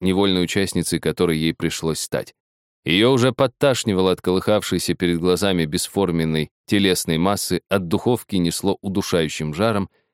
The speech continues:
и девушку охватил страх, что ей, возможно, никогда не удастся вырваться из этого затейливого танца с поварихой. А ведь сегодня был её выходной. Воскресенье. Она просто спустилась сюда по-быстренькому перекусить.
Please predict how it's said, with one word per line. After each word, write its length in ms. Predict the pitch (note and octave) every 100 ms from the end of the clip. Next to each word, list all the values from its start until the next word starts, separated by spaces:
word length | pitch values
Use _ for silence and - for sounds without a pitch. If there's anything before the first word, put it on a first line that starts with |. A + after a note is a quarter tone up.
| -
и 100 | F2
девушку 560 | A2+ D#3+ D3+ - C#3 -
охватил 460 | A2 A2+ A2 C#3+
страх, 400 | - - A#2 G2+
что 160 | - E2+
ей, 180 | A2 C3+
возможно, 480 | A2 G2+ A#2+ F2+
никогда 580 | G#2 G#2 G2+ F#2+ E2 A2
не 100 | B2
удастся 540 | A2 F2 G2 - - F2+
вырваться 560 | C#2+ F#2+ G2 F2 -
из 120 | D#2+
этого 300 | E2+ F2 D2+
затейливого 800 | D#2 D#2 D2+ G2 A#2 F#2 E2 D2
танца 480 | D2 G#2 G#2+ - F#2 - _
с 120 | - -
поварихой. 680 | G#2 F#2 D2+ C2+ - - _ _ _ _ _ -
А 140 | D2
ведь 180 | E2 F#2+
сегодня 600 | - G#2 A#2+ D3+ D#3 D3+ - _
был 300 | - E2 G2
её 260 | A#2 D#2+ D#2+
выходной. 640 | F2 - E2+ G#1+ C#2+ D#2 - _ _ _ _
Воскресенье. 840 | D2+ F#2+ - F#2+ - G#2 A#2 - - _ _ -
Она 200 | E2+ A#2
просто 340 | C#3 D3+ -
спустилась 680 | C3 - C#3 - D#3+ C#3+ A#2+
сюда 360 | - A#2+ C#3
по-быстренькому 720 | A#2+ A2 C3 - A2+ A2+ A2+ A2
перекусить. 720 | A#2 A2 - A2 - C3+ -